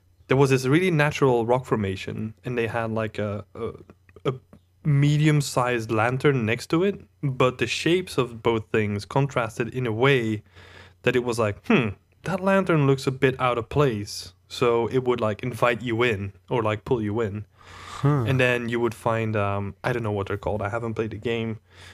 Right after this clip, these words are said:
Speaker 1: I think, uh,
Speaker 2: Yeah,
Speaker 1: places.
Speaker 2: there's, like, these shrines.
Speaker 1: Yeah, places of honor where you can level up or whatever. And then it's like,
Speaker 2: Cool.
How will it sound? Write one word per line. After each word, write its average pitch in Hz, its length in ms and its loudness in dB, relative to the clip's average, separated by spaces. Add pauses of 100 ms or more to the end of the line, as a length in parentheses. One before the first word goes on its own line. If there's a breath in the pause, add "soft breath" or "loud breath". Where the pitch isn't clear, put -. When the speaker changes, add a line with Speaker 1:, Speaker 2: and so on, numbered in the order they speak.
(120)
Speaker 1:
I 113 60 -4
think, 131 220 -2
uh, 123 160 2 (160)
Speaker 2:
Yeah, 120 80 0
Speaker 1:
places. 104 280 2
Speaker 2:
there's, 104 240 0
like, 101 120 -2
these 101 180 -4
shrines. 98 720 -8
Speaker 1:
Yeah, 131 280 4
places 135 400 2
of 120 160 2
honor 127 240 2
where 127 160 2
you 117 100 -2
can 113 180 -2
level 110 260 -2
up 117 140 -4
or 139 80 0
whatever. 147 460 -2 (840 loud breath)
And 127 100 -2
then 123 100 2
it's 127 160 0
like, 135 240 2
Speaker 2:
Cool. 202 120 -4